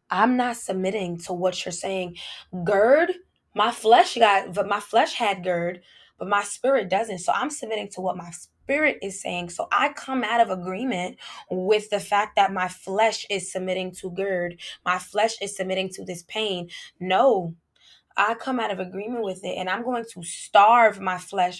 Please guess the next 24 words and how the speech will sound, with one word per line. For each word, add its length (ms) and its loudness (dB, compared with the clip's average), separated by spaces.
until 540 -4
it 160 -4
responds 640 -4
to 120 -12
what 240 -2
my 140 -6
spirit 400 -6
is 160 -16
saying 440 -8
as 200 0
far 320 4
as 400 2
I 120 0
don't 240 0
have 220 -8
this 240 -10
anymore. 460 -12
So, 640 8
um, 560 0
that 300 8
was 160 -10
that, 440 4
right? 520 2
Um, 520 8